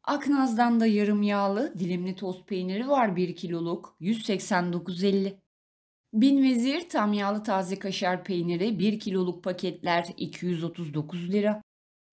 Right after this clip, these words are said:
Nesquik kakaolu tahıl gevreği iki tane yedi yüz gramlık avantajlı paket yüz on dört elli. Yine Bin Vezir'den yarım yağlı eritme peyniri var. Bir kilogramlık kutusunda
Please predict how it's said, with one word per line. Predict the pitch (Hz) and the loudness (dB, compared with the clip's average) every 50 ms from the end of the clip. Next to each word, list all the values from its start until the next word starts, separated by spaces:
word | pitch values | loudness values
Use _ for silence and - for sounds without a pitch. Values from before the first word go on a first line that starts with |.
| _ - | _ 0
Nesquik | 247 269 269 269 - - - 269 269 269 269 - | 2 4 4 2 2 -2 -2 -2 -2 -2 -4 -4
kakaolu | - 226 208 220 233 226 226 220 214 220 | -6 -6 -4 -2 0 0 0 0 0 -2
tahıl | 233 214 190 226 220 208 | -2 0 0 2 2 2
gevreği | 185 208 202 196 185 185 190 190 208 277 294 - | 2 2 2 2 2 2 0 2 0 -2 -2 -4
iki | - - - - 233 | -6 -8 -6 -6 -6
tane | 220 233 214 190 180 180 | -4 -2 -2 -2 -2 -2
yedi | 175 175 165 156 | -2 -2 -2 0
yüz | 175 214 208 175 156 | 0 0 2 0 0
gramlık | 151 165 170 170 160 156 156 156 156 151 - - | -2 -2 0 0 0 0 0 0 0 -2 -2 -4
avantajlı | - 143 139 139 143 147 147 165 156 151 151 139 156 151 | -4 -2 -2 -2 -4 -4 -2 -2 -2 -2 -2 -2 -6 -6
paket | - 156 156 156 - 180 240 233 - - _ _ _ - | -6 -8 -8 -4 -4 -4 -4 -4 -8 -16 _ _ _ -6
yüz | 151 160 151 147 | -4 -2 0 0
on | 165 160 175 196 | 0 2 2 4
dört | 202 196 202 196 - | 4 4 2 0 -2
elli. | 220 196 190 190 190 190 190 - _ _ _ _ _ _ _ _ _ _ _ _ _ _ _ _ _ - | -2 -2 0 -2 -2 -4 -8 -12 _ _ _ _ _ _ _ _ _ _ _ _ _ _ _ _ _ 0
Yine | 254 277 277 262 262 233 | 2 4 4 4 4 4
Bin | 254 262 254 247 | 4 4 6 6
Vezir'den | 240 233 220 196 202 208 190 175 185 190 185 175 170 165 | 6 4 4 2 2 0 -2 -2 -2 -2 -2 -2 -2 -2
yarım | 175 165 175 175 208 208 202 | -2 0 0 0 2 2 2
yağlı | 202 196 190 190 185 202 262 294 294 - 175 | 2 2 2 2 2 2 0 0 -2 -2 -2
eritme | 175 165 170 165 - 190 190 185 | -2 -2 -2 -4 -6 -6 -6 -4
peyniri | - 196 175 175 175 185 185 180 | -4 -2 -2 -2 -2 -2 -2 0
var. | 180 180 175 170 - - | 0 0 -2 -2 -8 -8
Bir | 151 156 175 180 175 | -4 -2 -2 -2 -2
kilogramlık | - 185 180 175 170 170 175 175 170 170 170 170 170 170 - | -4 -2 -2 0 0 0 0 0 -2 -2 -2 -4 -4 -6 -8
kutusunda | - 185 156 - 175 170 - 185 180 175 170 175 185 226 277 - | -12 -12 -10 -8 -8 -6 -4 -4 -2 0 2 2 2 2 -2 -6